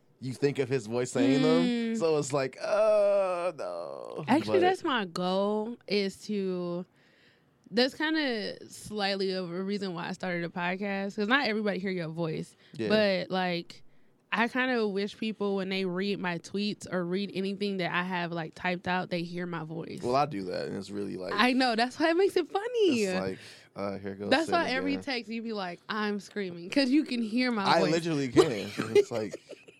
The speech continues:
Speaker 1: this voice is not changed. It's not monotone. It's the exact same every
Speaker 2: It's
Speaker 1: time,
Speaker 2: the
Speaker 1: though.
Speaker 2: exact same. I want
Speaker 1: Like,
Speaker 2: you to
Speaker 1: "That's
Speaker 2: hear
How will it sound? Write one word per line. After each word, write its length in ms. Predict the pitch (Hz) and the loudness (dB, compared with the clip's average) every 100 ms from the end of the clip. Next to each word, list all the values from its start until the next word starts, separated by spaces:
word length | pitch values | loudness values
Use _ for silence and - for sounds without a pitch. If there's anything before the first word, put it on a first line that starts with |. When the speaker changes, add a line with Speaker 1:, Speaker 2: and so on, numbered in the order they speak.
| _ _ - - - | _ _ -20 -20 -6
Speaker 1:
this 160 | 113 | -6
voice 220 | 117 139 131 | 0 0 0
is 140 | 117 | -4
not 180 | 110 110 | -2 -2
changed. 280 | 120 101 104 | -4 -4 -6
It's 80 | 101 | -2
not 220 | 110 123 | 0 0
monotone. 480 | 113 110 113 113 92 | 0 -2 -2 -4 -2
It's 80 | 104 | 2
the 80 | 98 | 2
exact 380 | 95 104 95 | 2 -2 -2
same 240 | - 95 98 | -4 -6 -4
every 120 | 98 | 4
Speaker 2:
It's 40 | - | 4
Speaker 1:
time, 80 | - | 4
Speaker 2:
the 100 | 254 | -2
Speaker 1:
though. 120 | 220 | -2
Speaker 2:
exact 320 | 196 208 208 | -2 -2 -2
same. 320 | 294 262 202 180 | -6 -4 -4 -4
I 100 | 190 | -2
want 200 | 202 208 | 0 0
Speaker 1:
Like, 60 | |
Speaker 2:
you 60 | 214 | -2
to 60 | 185 | -2
Speaker 1:
"That's 180 | 214 | -2
Speaker 2:
hear 340 | 214 208 202 | -2 -2 -2